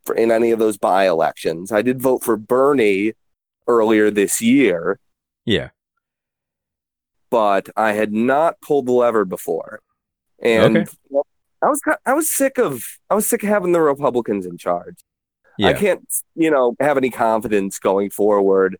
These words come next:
Speaker 1: But, you know, I was sick of them. I've never really liked them.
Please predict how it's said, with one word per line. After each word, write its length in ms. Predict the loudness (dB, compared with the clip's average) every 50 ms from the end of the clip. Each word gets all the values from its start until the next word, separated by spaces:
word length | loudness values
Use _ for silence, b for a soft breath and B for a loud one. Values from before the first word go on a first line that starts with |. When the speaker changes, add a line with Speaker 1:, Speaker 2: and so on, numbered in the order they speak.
| _ _ _ _ _ _
Speaker 1:
But, 180 | -2 -2 -2 _
you 120 | -2 0 2
know, 180 | 2 0 0 -2
I 80 | 0 0
was 140 | 0 0 0
sick 200 | -2 -2 -2 0
of 60 | 0
them. 180 | 0 2 2 2
I've 180 | 0 0 0
never 400 | 0 0 0 0 0 0 0 2
really 300 | 2 2 2 2 2 2
liked 380 | 2 2 2 0 -2 -4 -4 _
them. 400 | 0 2 2 2 0 -4 -10